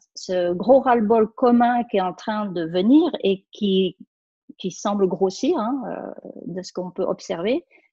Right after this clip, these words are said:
c'est ça qui va amener, euh, plus de conscience et ce désir justement de se rassembler autour d'une cause commune pour changer quelque chose. Pour moi, ce sera beaucoup plus,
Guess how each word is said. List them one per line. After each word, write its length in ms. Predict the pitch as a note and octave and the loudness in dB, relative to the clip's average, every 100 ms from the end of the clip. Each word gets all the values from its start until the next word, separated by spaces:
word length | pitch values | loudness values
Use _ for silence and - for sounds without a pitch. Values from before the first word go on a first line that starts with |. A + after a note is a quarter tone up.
| _ _ | _ _
c'est 180 | - A3 | -4 -4
ça 220 | - C4+ | 0 -2
qui 160 | - A#3+ | 0 0
va 120 | G#3 | 0
amener, 680 | - G3+ G#3+ A3+ A#3 C#4+ E4+ _ _ _ _ - | 0 -2 0 2 4 2 0 _ _ _ _ -8
euh, 140 | E3+ D#3+ _ | -6 -6 _
plus 300 | - C4 - | 0 2 2
de 320 | F#3+ F#3+ F3+ - | 4 4 2 -2
conscience 760 | A3 G3+ - A3+ C4+ F4 - - - - | -6 -6 -2 0 2 0 -4 -8 -8 0
et 220 | G#3+ B3+ | 2 2
ce 180 | - G3+ | 0 -2
désir 680 | F3+ F#3+ A3 A3 B3+ D4 | 0 4 4 4 4 4
justement 340 | D4 - G#3 A3 | 2 -4 -2 -2
de 100 | F#3 | -4
se 140 | - | -4
rassembler 720 | F#3+ A#3 B3+ - A#3 G#3 G#3+ - | -2 0 0 0 2 6 4 6
autour 380 | C4 - C#4+ C4 | 2 2 -2 0
d'une 180 | G3+ G3 | -2 -2
cause 320 | A#3+ A#3+ - | -2 -2 -4
commune 580 | A3 G#3 B3 F4+ C4 F#3+ _ | -4 -2 0 0 -2 -6 _
pour 420 | C4 C#4+ D#4+ A3 F#3 - _ _ _ _ _ _ _ _ _ _ _ _ _ - | 2 4 4 2 -6 -6 _ _ _ _ _ _ _ _ _ _ _ _ _ -12
changer 400 | - A#3 A#3+ C4+ | 0 2 4 4
quelque 280 | A3+ G#3 | 2 0
chose. 400 | F#3 - - _ _ _ _ _ _ _ _ _ _ _ _ _ - | -4 -8 -14 _ _ _ _ _ _ _ _ _ _ _ _ _ -4
Pour 120 | A3+ | 2
moi, 380 | A3+ C4 C#4+ - - _ _ _ _ _ _ | 4 4 2 0 -10 _ _ _ _ _ _
ce 160 | - G#3+ | -4 -4
sera 220 | - G3 | 0 2
beaucoup 280 | G#3 A3+ B3+ | 2 4 2
plus, 460 | - B3+ B3 A#3+ | 2 2 4 2